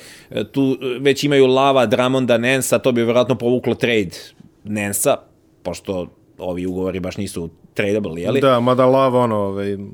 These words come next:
Speaker 2: dobro, vidjet ćemo da li će naći, ovaj, motivaciju da nastavi dalje, ne sa košarkom, nego sa životom, otprilike, kako
Speaker 1: Pa,
Speaker 2: je izgledao
Speaker 1: da.
Speaker 2: prošle godine, ali okej, okej,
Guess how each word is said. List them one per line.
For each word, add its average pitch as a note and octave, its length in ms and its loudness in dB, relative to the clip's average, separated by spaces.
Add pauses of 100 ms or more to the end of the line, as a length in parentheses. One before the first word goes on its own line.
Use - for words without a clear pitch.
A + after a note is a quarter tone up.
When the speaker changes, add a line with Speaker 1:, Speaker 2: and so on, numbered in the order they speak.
(580)
Speaker 2:
dobro, B2 240 0
vidjet C#3+ 200 4
ćemo A#2 200 -4
da B2 100 2
li B2 100 2
će A#2 140 -4
naći, A#2 360 -2
ovaj, G2 260 -8 (640)
motivaciju C#3 580 2
da A2 100 -2
nastavi A2+ 360 0
dalje, G2+ 340 0
ne G2+ 400 -6
sa G#2+ 240 -4 (140)
košarkom, G2+ 460 -6
nego F2+ 160 -10
sa - 140 -14
životom, G#2 420 -6
otprilike, F#2 420 -14
kako - 80 -20
Speaker 1:
Pa, E3+ 120 6
Speaker 2:
je C3 140 4
izgledao G2+ 200 2
Speaker 1:
da. F#2 120 -6
Speaker 2:
prošle G2 320 -8
godine, G2+ 320 -6
ali G#2 300 -6 (400)
okej, C#3 340 2 (180)
okej, A2 280 -4